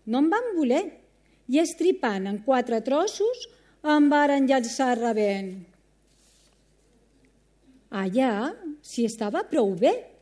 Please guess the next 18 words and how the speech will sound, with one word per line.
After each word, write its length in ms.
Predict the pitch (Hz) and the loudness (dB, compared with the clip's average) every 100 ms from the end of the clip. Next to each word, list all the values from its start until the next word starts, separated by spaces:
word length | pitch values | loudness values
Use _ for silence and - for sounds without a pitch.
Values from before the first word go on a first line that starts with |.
| _ _ _ _ _ _ | _ _ _ _ _ _
Vaig 300 | 254 403 - | -4 -4 -4
trobar-hi 460 | - 359 320 494 415 | -2 0 0 2 2
una 160 | 311 277 | 4 0
pobreta 540 | 254 220 226 254 254 | -2 0 2 2 -2
quartilla 720 | 202 185 180 175 240 190 185 233 - _ _ - | -6 -8 -8 -4 -2 -2 -6 -10 -18 _ _ 0
que 120 | 226 | 2
d'un 240 | 247 330 - | 2 0 -2
costat 600 | 269 - - 415 - - - | -4 -6 -4 -4 -4 -16 0
era 300 | 277 349 320 | 2 2 0
ben 240 | 320 294 | 0 0
polida 380 | 294 277 311 415 | 0 2 2 2
i 80 | 339 | 0
neta, 420 | 262 190 - 175 170 180 _ _ _ _ _ _ | 0 -2 -6 -12 -12 -16 _ _ _ _ _ _
però 280 | 202 185 175 | -2 -2 -4
a 80 | 175 | -6
l'altre 480 | 180 240 254 - 381 415 - | -4 -4 -4 -8 -8 -8 -18
s'hi 300 | - 226 190 | -6 -4 -2
llegia 540 | 190 151 214 311 320 | -2 -2 -2 0 -2